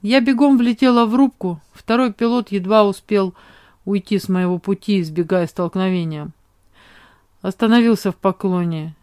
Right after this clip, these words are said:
Я кивнула ему, приветствую, и замерла около монитора. "Здравствуйте, Павел Валентинович", улыбнулась мужчине. "Приветствую, Лада. Ну, то есть, конечно, Урилась Лада".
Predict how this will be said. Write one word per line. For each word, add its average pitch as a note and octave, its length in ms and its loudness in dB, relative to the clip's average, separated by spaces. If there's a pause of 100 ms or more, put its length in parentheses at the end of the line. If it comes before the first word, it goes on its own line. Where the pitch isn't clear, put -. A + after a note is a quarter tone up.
(120)
Я A3+ 160 -2
кивнула C4 500 4
ему, G3+ 240 4
приветствую, G#3 840 0
и - 140 -10
замерла A3 540 2
около G3 240 -2
монитора. G3 720 -2 (2250)
"Здравствуйте, A#3 600 4
Павел A#3+ 380 4
Валентинович", F#3+ 840 0 (220)
улыбнулась F3+ 520 -4
мужчине. E3+ 540 -6 (720)
"Приветствую, F#3+ 640 2
Лада. F3 420 0 (240)
Ну, E3 400 -8
то F3+ 100 -2
есть, E3+ 220 -4
конечно, E3+ 640 -4
Урилась F3 520 -6
Лада". D3+ 500 -10